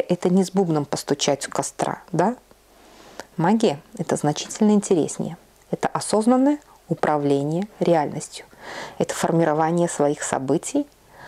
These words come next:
выбирание, выбор определенных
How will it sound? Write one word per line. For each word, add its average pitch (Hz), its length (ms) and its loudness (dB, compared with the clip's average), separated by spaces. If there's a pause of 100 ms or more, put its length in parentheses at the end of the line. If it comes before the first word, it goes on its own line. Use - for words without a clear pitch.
(180)
выбирание, 160 760 2 (460)
выбор 151 440 2 (160)
определенных 160 880 2